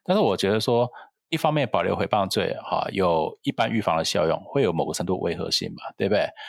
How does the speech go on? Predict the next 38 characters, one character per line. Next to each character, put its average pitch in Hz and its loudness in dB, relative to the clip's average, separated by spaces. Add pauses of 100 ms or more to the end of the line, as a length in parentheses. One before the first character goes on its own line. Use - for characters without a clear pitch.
(220)
哦， 104 2
也 117 2
让 151 2
真 165 0
的 127 4
想 90 2
要 110 2
去 104 0
寻 101 2
求 90 0
刑 92 0
事 107 0
正 104 0
义 98 0
公 101 0
道 82 2
的 - -10
人 - -8
哈， - -6 (180)
呃， 107 -4
你 104 0
就 131 0
走 80 -2
自 - -4
诉 - -6
嘛。 - -10 (540)
哦， 95 2 (280)
有 113 -2
时 147 0
候 156 0
这 147 -6
地 156 0
方 139 -2 (300)
可 104 -2
能 87 0
是 110 -2
一 53 -2
个 - -4